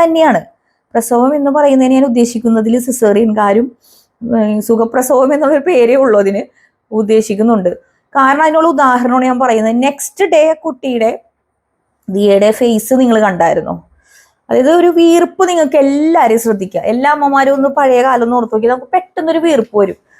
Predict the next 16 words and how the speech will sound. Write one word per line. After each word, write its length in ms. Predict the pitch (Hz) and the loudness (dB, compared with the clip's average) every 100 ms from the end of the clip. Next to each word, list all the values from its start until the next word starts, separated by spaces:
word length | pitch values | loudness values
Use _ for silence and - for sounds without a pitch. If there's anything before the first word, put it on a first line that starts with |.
| _ _ | _ _
ഇത്രയും 760 | 220 - _ 262 269 294 302 302 | -8 -8 _ -2 0 0 0 0
ബലം, 360 | 247 277 277 220 - _ | 0 2 2 -2 -6 _
ഇത്രയും 580 | 202 _ 247 254 277 285 285 - | -16 _ -4 -2 -2 -4 -6 -4
ശക്തി 600 | 214 - _ _ 269 285 | -6 -8 _ _ -4 0
അവള് 320 | 302 240 233 233 - | 0 2 2 0 -2
കൊടുത്ത് 680 | 208 190 196 208 - _ 311 320 | -4 -2 -4 -4 -10 _ -2 0
മസിലും 680 | 262 208 - 233 233 247 226 | 0 -2 -4 -2 2 2 2
എല്ലുകളും 600 | 214 220 226 226 247 269 254 - - _ | 0 2 2 2 2 0 -2 -10 -20 _
ബലപ്പെട്ട് 920 | 185 226 247 277 - 294 - - 262 330 370 _ _ _ - | 0 2 2 0 0 -2 -2 0 0 0 -6 _ _ _ -4
അതങ്ങ് 640 | 208 202 277 262 240 233 302 359 _ _ | -2 0 2 2 2 2 0 -4 _ _
പ-, 220 | 214 - - | -2 -2 -2
പതിയെ 400 | 220 202 220 254 | -2 0 2 2
റിലാക്സ് 440 | 285 233 220 - | 2 0 0 0
ആവുമ്പോഴേക്കും 440 | 254 233 226 220 220 | 0 2 2 2 2
ആ 40 | |
ഒരു 100 | 233 | 2